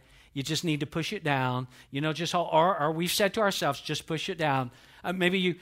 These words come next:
like I was doing with my dad, "I'm not, I'm just not gonna cry. I'm just gonna,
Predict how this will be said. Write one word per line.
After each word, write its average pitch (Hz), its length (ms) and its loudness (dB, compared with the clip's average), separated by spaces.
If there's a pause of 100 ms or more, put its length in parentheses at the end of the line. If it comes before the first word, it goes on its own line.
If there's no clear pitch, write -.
(260)
like 170 300 4
I 196 80 8
was 175 160 4
doing 151 200 0
with 156 120 -2
my 160 280 0
dad, 143 380 4
"I'm 180 160 6
not, 185 320 2
I'm 160 180 0 (160)
just 175 220 -6
not 165 160 2
gonna 175 140 -2
cry. 165 180 -2
I'm 135 80 -2
just 143 180 -6
gonna, 139 260 -2